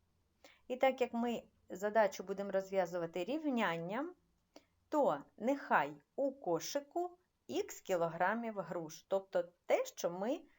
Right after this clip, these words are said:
будемо шукати. Тоді рівняння наше буде мати ось такий вигляд. Самостійно розв'яжіть це рівняння і не забудьте записати відповідь.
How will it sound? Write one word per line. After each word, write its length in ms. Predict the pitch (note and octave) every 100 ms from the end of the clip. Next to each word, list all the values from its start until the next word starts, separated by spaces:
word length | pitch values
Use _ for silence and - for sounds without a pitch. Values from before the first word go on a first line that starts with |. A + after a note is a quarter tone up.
| _ _ -
будемо 400 | F3+ B3 B3+ A3+
шукати. 680 | - A3 - D3+ D3+ - F3 _ _ _ _
Тоді 320 | - A#3 G3
рівняння 560 | D#3+ E3+ E3 D#3 A3+ G4
наше 460 | D#4+ F#3+ - E3 -
буде 300 | - G3 A3+
мати 460 | G3+ G#3 E4 F#4+ D4 -
ось 240 | E4+ A#4
такий 380 | - G#3+ B3 C#4+
вигляд. 560 | G3+ G#3+ G3 F#3+ F#3+ - _ _ _ _ _ _ _ _ _ _ _ _ -
Самостійно 680 | - F#4+ F#4 - G#3+ E3+ F#3+
розв'яжіть 640 | B3 G#3 G#3+ F#3+ F3+ E3+
це 160 | - E3+
рівняння 640 | D#3 D3+ D3+ B3 F#4+ F#4 -
і 140 | C#4+
не 160 | E4 A#3+
забудьте 520 | F3+ E3 D4+ - D#4+
записати 640 | G3 F3+ - - A3+ - G#3
відповідь. 640 | F3 - F3+ F3 F#3